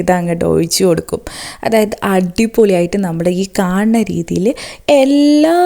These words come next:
സ്ഥലത്തും നമ്മുടെ ഈ പേസ്റ്റ് അങ്ങോട്ട് സ്പ്രെഡ് ചെയ്ത് കൊടുത്തിട്ട് ഒരു ഫൈവ് മിനിറ്റ്സോളം ലോ ഫ്ലെയിമിലിട്ടിട്ട് നമ്മൾ എന്ത് ചെയ്യും, ഇതിനെ അങ്ങോട്ട് കുക്ക് ചെയ്തെടുക്കും. അപ്പം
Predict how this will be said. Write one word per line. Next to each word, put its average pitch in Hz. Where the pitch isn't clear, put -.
സ്ഥലത്തും 190
നമ്മുടെ 190
ഈ -
പേസ്റ്റ് 190
അങ്ങോട്ട് 180
സ്പ്രെഡ് 196
ചെയ്ത് 185
കൊടുത്തിട്ട് 165
ഒരു 370
ഫൈവ് 277
മിനിറ്റ്സോളം 208
ലോ 214
ഫ്ലെയിമിലിട്ടിട്ട് 196
നമ്മൾ 190
എന്ത് 190
ചെയ്യും, 196
ഇതിനെ 226
അങ്ങോട്ട് 196
കുക്ക് 180
ചെയ്തെടുക്കും. 175
അപ്പം 269